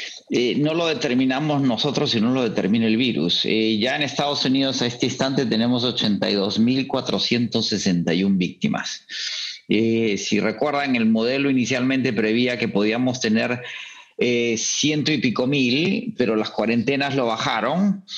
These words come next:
Se modificaron los números a sesenta mil para agosto, se modificaron para setenta y siete mil para agosto,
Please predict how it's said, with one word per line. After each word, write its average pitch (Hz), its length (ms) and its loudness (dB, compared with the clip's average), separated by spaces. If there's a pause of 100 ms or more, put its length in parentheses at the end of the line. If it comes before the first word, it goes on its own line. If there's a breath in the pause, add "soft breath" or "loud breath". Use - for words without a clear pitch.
(260 loud breath)
Se - 140 0
modificaron 123 640 2
los 123 120 2
números 135 480 0
a 113 80 -2
sesenta 107 540 0
mil 135 240 2
para 127 200 -2
agosto, 120 600 0
se - 140 -2
modificaron 107 640 0
para 113 220 -2
setenta 101 500 0
y 98 80 2
siete 107 400 0
mil 135 220 0
para 123 180 -2
agosto, 123 600 0